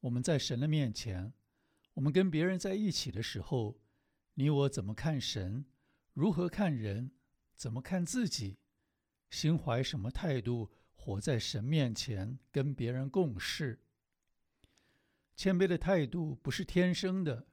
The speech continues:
是学来的，因为你我身边的人表露了各式各样的态度。既然谦卑的态度是学习来的，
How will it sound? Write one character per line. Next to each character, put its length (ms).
是 180
学 340
来 260
的， 220
因 160
为 100
你 120
我 160
身 260
边 140
的 100
人 260
表 240
露 160
了 100
各 240
式 140
各 160
样 160
的 100
态 320
度。 280
既 120
然 220
谦 280
卑 100
的 100
态 300
度 260
是 160
学 340
习 240
来 260
的， 260